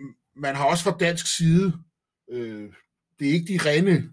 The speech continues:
idioter, man har sendt afsted på de her missioner. Det, selvom de måske,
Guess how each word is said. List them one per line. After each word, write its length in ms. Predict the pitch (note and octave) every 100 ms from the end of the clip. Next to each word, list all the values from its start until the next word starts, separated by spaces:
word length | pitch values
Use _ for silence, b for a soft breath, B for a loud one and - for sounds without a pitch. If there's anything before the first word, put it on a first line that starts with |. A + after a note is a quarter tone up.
| -
idioter, 520 | C#3 C3+ E3 E3+ C#3+
man 140 | C3
har 80 | B2
sendt 220 | B2 B2
afsted 300 | A#2+ C3+ C#3
på 60 | D#3+
de 180 | - B2+
her 140 | C3
missioner. 420 | B2+ A#2+ A#2+ A#2+ A2+
Det, 100 | A#2
selvom 320 | - G3 F3
de 100 | F3
måske, 420 | D3+ C#3+ D3+ C#3